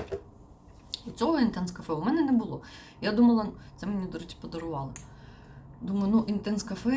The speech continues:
якась кава, мабуть, да, також випічка. Оце туди, в гурманіку, яку я люблю.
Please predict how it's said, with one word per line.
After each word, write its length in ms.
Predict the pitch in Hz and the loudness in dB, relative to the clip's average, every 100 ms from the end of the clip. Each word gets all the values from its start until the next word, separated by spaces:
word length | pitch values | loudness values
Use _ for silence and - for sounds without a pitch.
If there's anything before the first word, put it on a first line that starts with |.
| 269 | 4
якась 360 | 233 - 180 | 2 2 -6
кава, 500 | - 220 269 277 247 | -2 2 4 4 4
мабуть, 360 | 233 226 185 180 | 6 6 4 -4
да, 160 | 202 233 | -2 -2
також 400 | 196 - 165 156 | -4 -8 -8 -2
випічка. 500 | 240 277 202 - 165 | 0 0 -2 -4 -4
Оце 280 | 165 226 | 0 0
туди, 320 | 220 - 185 180 | 0 -2 -2 -2
в 240 | 139 147 | -2 -6
гурманіку, 540 | 190 180 233 277 254 202 | -4 2 2 4 2 2
яку 260 | 170 165 | -4 2
я 100 | 226 | 6
люблю. 280 | 226 208 175 | 6 2 -8